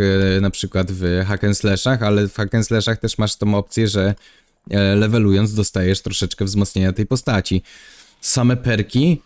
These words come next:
to ta gra się przez to robi nudna, nużąca. Nie ma nic ciekawego, nie?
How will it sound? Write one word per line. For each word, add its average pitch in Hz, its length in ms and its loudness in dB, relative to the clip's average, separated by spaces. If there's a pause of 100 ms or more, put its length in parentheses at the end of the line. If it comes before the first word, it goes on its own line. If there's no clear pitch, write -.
(840)
to 117 100 0
ta 151 120 -4
gra 131 200 0
się 147 120 0
przez - 260 0
to 170 80 0
robi 185 200 4
nudna, 113 440 4
nużąca. 107 720 2 (160)
Nie 127 200 0
ma 165 120 2
nic 135 340 2
ciekawego, 90 560 0
nie? 117 320 0